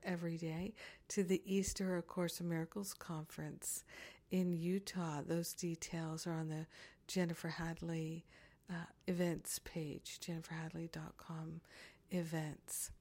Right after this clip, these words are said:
So those are the things that are coming up. And I really appreciate the opportunity to pray with you today and to be clear that listening and following are our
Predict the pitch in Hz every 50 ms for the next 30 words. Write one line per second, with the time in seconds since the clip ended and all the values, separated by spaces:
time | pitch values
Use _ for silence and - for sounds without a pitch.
0 | _ - - - - - 196 185 190 190 190 - 190 175 180 170 170 - 202 226
1 | 277 330 320 277 - - - 180 170 160 151 151 147 - - - - 180 175 170
2 | 160 160 - - - - 247 277 320 - - - - - - - - - - -
3 | - - - - - 190 185 180 175 175 170 - 175 180 175 190 196 190 190 185
4 | 175 175 - - 190 185 - - 190 180 175 170 - 185 170 160 160 156 - 147
5 | - - 233 226 220 220 190 196 180 165 160 156 - - - - - - 185 180
6 | 180 180 180 170 170 170 170 165 165 165 - - 175 170 165 160 160 160 160 160
7 | - - - - - - - 180 180 - - 185 - 190 175 - - - - 190
8 | 180 170 165 165 160 165 165 160 - - - 196 185 202 196 - - 208 208 220
9 | 226 - - - 196 180 175 - - 185 180 175 170 165 160 160 156 151 151 -
10 | - - - 175 170 170 160 160 160 160 - _ - - - - - - - 180
11 | 175 175 175 175 175 170 175